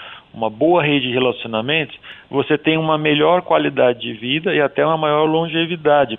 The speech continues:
Por exemplo, é o caso de pessoas com câncer que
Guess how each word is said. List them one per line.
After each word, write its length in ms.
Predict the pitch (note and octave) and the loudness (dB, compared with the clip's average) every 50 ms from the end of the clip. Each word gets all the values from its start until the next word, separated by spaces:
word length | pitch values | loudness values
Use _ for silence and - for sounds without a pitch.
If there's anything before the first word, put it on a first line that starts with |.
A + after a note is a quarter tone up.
| - _ | -6 _
Por 140 | - D3 C#3 | 0 2 2
exemplo, 480 | C#3+ B2+ A2 B2 A#2 A2+ - - G2 - _ - - | 2 0 0 0 -2 -2 -4 -8 -14 -14 _ -10 -4
é 80 | - | -2
o 80 | A#2 A#2+ | -2 -2
caso 400 | - - B2 B2 B2+ B2+ B2+ C3+ | 0 2 4 4 4 2 0 -4
de 100 | A2+ A#2 | -4 -4
pessoas 400 | - - B2+ - - C3+ C3 A#2 | -4 -4 -4 -2 -2 -2 -2 -4
com 180 | - - B2 A#2 | -4 -8 -10 -10
câncer 640 | G#2+ - - C3 C3+ C#3 C#3 C3 B2+ - - G#2+ - - - - _ - | -10 -6 -4 -2 0 0 0 -2 -4 -6 -8 -8 -8 -10 -16 -20 _ -6
que 180 | - C#3+ C3 | -6 -6 -6